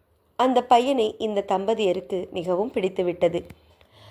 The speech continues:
அவர்கள் அந்த பையன் மேல் மிகுந்த அன்பு கொண்டனர். தங்கள் அன்பையே வெளிப்படுத்த அவனிடம் பேசினார்கள்.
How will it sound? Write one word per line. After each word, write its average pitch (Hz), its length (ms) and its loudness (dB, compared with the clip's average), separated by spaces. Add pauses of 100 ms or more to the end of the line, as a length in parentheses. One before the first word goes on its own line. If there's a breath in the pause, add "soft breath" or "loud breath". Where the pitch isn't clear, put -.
(120)
அவர்கள் 262 460 6
அந்த 254 260 2
பையன் 285 340 2
மேல் 254 180 0
மிகுந்த 220 420 -2
அன்பு 196 300 -2
கொண்டனர். 170 480 -2 (920 soft breath)
தங்கள் 262 320 6
அன்பையே 285 500 2
வெளிப்படுத்த 220 800 0
அவனிடம் 190 500 0
பேசினார்கள். 175 680 -4